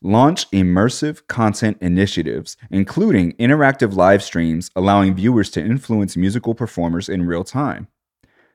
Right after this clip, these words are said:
So, interactive live streams, I mean, I, I feel like this is similar to what Tri-, to what Twitch is doing, but allowing it for big time artists to put on a, put on a show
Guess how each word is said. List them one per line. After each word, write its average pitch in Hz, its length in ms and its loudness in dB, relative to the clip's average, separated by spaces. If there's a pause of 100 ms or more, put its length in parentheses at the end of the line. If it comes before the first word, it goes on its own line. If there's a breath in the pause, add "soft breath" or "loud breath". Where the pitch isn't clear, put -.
(120)
So, 139 480 4 (720)
interactive 113 540 0
live 80 200 0
streams, 80 360 -6
I 90 80 0
mean, 101 160 4
I, 95 240 0
I - 20 -4
feel 110 160 4
like 101 140 6
this 98 200 -2
is 98 220 -6
similar 123 400 4
to - 160 -4
what 90 160 2
Tri-, 101 280 0 (180)
to - 120 -4
what 90 160 2
Twitch - 280 -6
is 90 100 -4
doing, 87 340 -2 (320 soft breath)
but 113 140 6
allowing 117 480 2
it 95 80 0
for 90 400 2 (260)
big 113 200 4
time 98 280 2
artists 90 420 2
to - 120 -4
put 110 220 -4
on 107 160 2
a, 95 380 0
put 139 180 -2
on 131 140 0
a 110 40 -4
show 90 480 -2